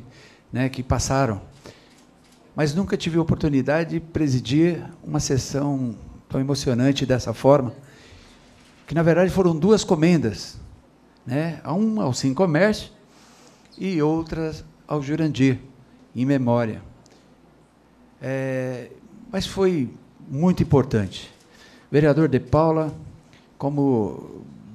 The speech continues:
bem foi lev-, levantado aqui pelo prefeito, o senhor escolheu a dedo as duas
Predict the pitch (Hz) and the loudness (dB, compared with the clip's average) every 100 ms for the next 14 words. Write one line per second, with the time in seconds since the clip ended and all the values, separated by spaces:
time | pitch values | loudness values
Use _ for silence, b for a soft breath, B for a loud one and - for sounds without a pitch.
0 | - 139 156 160 151 147 120 - 131 127 | -2 -2 0 0 0 0 -2 -2 -2 0
1 | 139 - 139 131 120 156 151 123 117 113 | -2 -2 0 0 0 -2 -2 -4 -4 -6
2 | - 170 165 - B B B B B B | 0 2 0 -4 B B B B B B
3 | B _ _ _ _ - 202 196 - 160 | B _ _ _ _ -6 -4 -2 0 6
4 | 175 180 170 - - - 170 143 143 139 | 10 10 8 2 -12 -14 -6 4 6 8
5 | 127 151 117 156 127 104 - - | 6 2 2 2 2 0 -6 -12